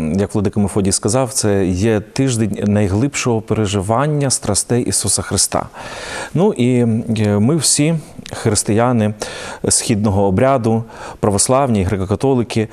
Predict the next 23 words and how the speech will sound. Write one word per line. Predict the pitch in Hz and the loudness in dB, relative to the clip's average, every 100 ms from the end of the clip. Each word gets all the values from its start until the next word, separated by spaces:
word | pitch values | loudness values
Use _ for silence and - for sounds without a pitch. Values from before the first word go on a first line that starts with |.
| - - - | -10 -18 -6
співпереживаємо. | - - 135 - 117 107 110 101 85 82 90 | -4 0 0 2 0 2 2 2 2 0 0
Завтра | 131 117 110 | 0 0 0
ми | 107 | 0
будемо | 107 101 101 95 90 | 0 2 2 0 0
вшановувати, | - - - 120 110 104 98 - 98 95 92 92 - - - - | -2 -2 -2 0 0 2 0 0 2 2 2 -2 -6 -10 -14 -4
е, | 92 95 92 95 | 0 2 2 2
згадувати | 95 110 104 90 101 | 2 2 2 0 0
Тайну | 107 101 92 | 0 0 0
вечерю, | 90 - 123 135 135 - - - - | -2 0 0 2 -2 -6 -16 -16 -10
коли | - 104 104 | -2 0 0
Христос, | 113 104 117 107 - | 0 0 0 0 0
е, | - | 0
е, | 104 98 95 95 92 82 - 50 55 78 85 76 85 64 82 58 - | 2 2 2 2 0 -2 -6 -4 0 0 0 0 -2 -2 -2 -2 0
Тайну | 113 107 | 0 2
Євхаристію | 98 - 104 117 117 - 117 | 0 0 0 0 0 0 0
установив. | 104 - 113 110 110 110 - - - - | 0 0 0 2 2 0 -6 -16 -14 -10
Післязавтра | - 110 113 151 - 104 | -4 0 2 0 2 0
ми | 104 | 2
будемо | 107 101 101 95 95 95 92 | 2 2 2 2 2 2 0
поклонятися | 92 104 107 101 92 - 101 | -2 0 2 0 0 0 2
і | 110 | 2
виносити | 101 107 - 107 | 0 0 0 -2
плащаницю, | 95 95 - 104 127 - 123 | -2 -2 0 0 0 0 -2